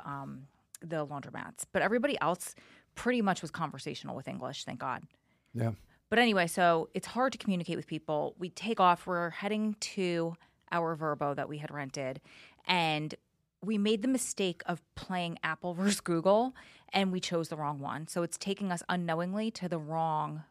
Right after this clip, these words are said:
Speaker 1: address. But in the meantime, we hit a toll booth.
Speaker 2: Mm.
Speaker 1: We don't speak Italian. So I'm trying to, and it's, like,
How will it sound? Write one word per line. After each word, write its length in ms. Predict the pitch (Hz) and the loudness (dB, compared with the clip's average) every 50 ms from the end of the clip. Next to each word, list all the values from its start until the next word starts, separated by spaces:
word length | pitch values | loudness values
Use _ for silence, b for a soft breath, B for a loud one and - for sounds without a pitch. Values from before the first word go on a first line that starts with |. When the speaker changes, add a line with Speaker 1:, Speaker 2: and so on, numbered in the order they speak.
| _ _ | _ _
Speaker 1:
address. 520 | - 160 - 151 147 143 151 180 190 - B B B B B B B | -8 -6 -4 -2 0 0 0 0 -2 -6 B B B B B B B
But 80 | - 185 | 0 0
in 80 | 185 | 2
the 40 | 185 | 2
meantime, 320 | 202 233 233 208 180 165 | 2 2 2 0 0 -2
we 80 | 160 156 | -2 -4
hit 100 | 160 - | -6 -6
a 40 | - | -8
toll 220 | - - 208 202 - | -4 -2 0 0 0
booth. 380 | - - - - - - - - _ _ _ _ _ _ _ _ _ _ _ _ _ _ _ _ _ _ _ _ _ _ - - | -2 -4 -6 -8 -12 -18 -20 -20 _ _ _ _ _ _ _ _ _ _ _ _ _ _ _ _ _ _ _ _ _ _ -2 0
Speaker 2:
Mm. 440 | 131 123 120 113 110 101 98 92 b b b b b _ _ _ _ _ _ - - _ _ | 2 2 2 2 0 -2 -4 -6 b b b b b _ _ _ _ _ _ -20 -20 _ _
Speaker 1:
We 120 | - 190 233 | -2 2 2
don't 180 | 254 233 240 | 2 2 0
speak 180 | - - 202 175 | -4 -6 -6 -6
Italian. 680 | 175 - - - 240 254 190 - - - - - 180 B B B B B B | -8 -8 -8 -6 -6 -6 -6 -6 -10 -12 -16 -16 -18 B B B B B B
So 180 | - - 214 - | -4 -2 0 2
I'm 200 | - 202 220 240 | 4 4 4 4
trying 580 | 233 - - - 240 247 254 254 233 214 202 185 | 4 4 2 4 6 6 4 4 4 2 0 -2
to, 420 | - - - - 196 185 180 170 - - | -4 -4 -2 2 2 4 4 2 2 2
and 120 | 190 196 | 2 2
it's, 220 | 190 160 - - | 0 0 -2 0
like, 200 | - 202 190 - | 2 2 2 2